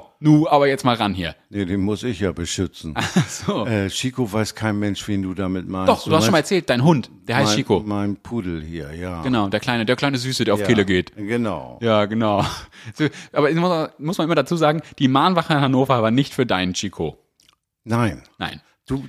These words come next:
Speaker 2: du bringst Dinge durcheinander, jetzt versteht kein Mensch.
Speaker 1: Doch, doch, das verstehe
Speaker 2: Nee,
Speaker 1: ich.
Speaker 2: nee, nee,
Speaker 1: So.
Speaker 2: nee, nee, nee.
Speaker 1: Aber wir waren bei Merkel.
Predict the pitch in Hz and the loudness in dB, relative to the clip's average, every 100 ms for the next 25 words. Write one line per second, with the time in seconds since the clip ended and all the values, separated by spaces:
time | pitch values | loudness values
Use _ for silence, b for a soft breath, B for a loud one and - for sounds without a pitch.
0 | - 160 - 165 165 - 180 160 - 143 | -10 -10 -4 -2 -2 0 2 2 2 0
1 | 131 147 151 127 107 107 - - - 135 | 0 0 2 2 2 0 -2 -8 -4 -2
2 | 143 143 - 139 139 131 107 90 - - | 0 -2 -2 -2 0 0 0 -4 -6 -2
3 | 202 196 - 131 - 135 143 123 92 117 | 0 0 0 -2 -2 2 4 4 2 2
4 | 156 165 175 170 170 165 160 160 190 226 | 2 2 2 2 2 0 0 4 6 6
5 | 226 233 220 196 160 - 85 | 6 6 4 2 0 -2 -4